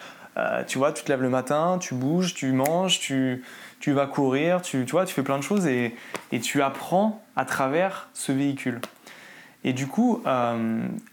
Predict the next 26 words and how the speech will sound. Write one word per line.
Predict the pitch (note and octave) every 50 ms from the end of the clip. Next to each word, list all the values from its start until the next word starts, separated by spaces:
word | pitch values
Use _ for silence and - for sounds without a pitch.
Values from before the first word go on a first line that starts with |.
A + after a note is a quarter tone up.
| _ _
l'éveil | - C3+ C3+ D3 E3+ E3+ D#3 F3+ G3 F#3+ E3
spirituel, | C3+ - - C3+ B2+ B2+ B2+ G3 A3 G#3
pour | E3+ D3 C#3+
moi, | E3 F#3+
c'est | F#3 - C#3
plutôt | - - C#3+ - G3 E3+
un | C#3+ C#3+
éveil | D3+ D#3+ E3+ F#3 F#3 F3
de | D3+ C#3+
conscience | C#3+ - D3 C#3+ C#3 - F#3 G3+ A3+ A#3+ A3+ - - - - - - _ _ _ _ _ _ -
où | F3 F3+ G3 F#3+
tu | F3 F#3 - D3+
te | - -
réveilles | - E3+ E3+ D#3+ F3+ G#3+ A3 A3 G#3 - -
et | - D3 C#3+
tu | C#3 - - - E3+ E3+ E3+ E3 E3+ - - - - - _ _ _ _ _ _ _ -
réveilles | C#3 B2+ - E3+ F3 D#3+ D#3 F3 F#3+ G#3 A3 G3+ D3 A#2 - - - _ _ _ _ _ _ _ _ _ _ _ _ _ _ _ _ _ _ _ _ _ _ _ - _ _ _ _ -
ce | - - - D#3+
corps | C#3+ C#3+ - E3+ F#3 F#3+ E3+ - - -
humain, | - D3+ D3+ D#3 E3 D3+
en | C3+ A#2+
fait, | - - B2+ - - - - - - - - - - _
où | - E3 F3 F3+ F3+
tu | F3 - - - - F3 E3
te | - D#3+
reconnectes | C#3 C#3 F3+ G3 G3 G3 F#3 F#3 F#3 F3+ F#3 - - -